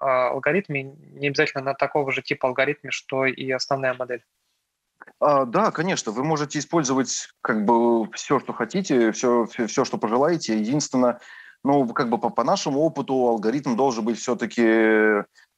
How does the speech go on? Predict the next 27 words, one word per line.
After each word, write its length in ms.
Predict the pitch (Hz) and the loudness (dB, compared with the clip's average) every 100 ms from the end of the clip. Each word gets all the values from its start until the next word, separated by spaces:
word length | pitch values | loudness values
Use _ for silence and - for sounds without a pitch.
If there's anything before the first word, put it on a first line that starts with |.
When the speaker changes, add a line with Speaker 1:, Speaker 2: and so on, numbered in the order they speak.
| - | -6
Speaker 2:
чуть 100 | 110 | 0
более 720 | 135 143 117 110 110 98 78 | 2 2 2 2 0 -2 -4
сильный, 680 | - 175 160 131 113 104 92 | -4 0 2 2 2 -2 -4
чем, 440 | - 127 127 120 | -4 0 2 2
э, 460 | 107 113 110 107 110 | 2 4 2 2 -2
используется, 640 | 107 131 113 117 110 104 | -4 -4 -2 -2 -2 -2
ну, 160 | 139 131 | -2 0
то 80 | 117 | -2
есть 140 | - | -2
не, 100 | 131 | -2
не 180 | 139 151 | 2 2
менее 320 | 160 147 123 | 4 4 2
слабый, 360 | 113 160 170 123 | 2 0 0 -4
чем 220 | - 110 | -8 -8
тот, 140 | 139 | -8
что 120 | - | -8
используется 460 | 117 - 127 117 110 | -8 -4 -2 -2 -2
в 20 | |
основной 280 | 110 123 113 | -2 0 0
модели. 360 | 104 95 98 95 _ _ _ _ _ _ _ _ _ _ _ _ _ _ _ _ _ _ _ _ _ _ _ _ _ _ _ _ _ _ _ _ _ | 0 0 -2 -6 _ _ _ _ _ _ _ _ _ _ _ _ _ _ _ _ _ _ _ _ _ _ _ _ _ _ _ _ _ _ _ _ _
То 40 | 107 | -6
есть 120 | - | 0
предсказывать 500 | 110 - 127 120 104 | 0 2 2 0 0
бустинг 320 | 135 - 113 | -2 0 0
бустингом 400 | 120 131 127 110 | 0 0 2 2
нормально, 460 | 113 127 190 233 113 | 2 2 0 0 0
а 880 | 98 82 104 107 104 101 101 95 73 | 0 0 0 0 -2 -2 -4 -6 -12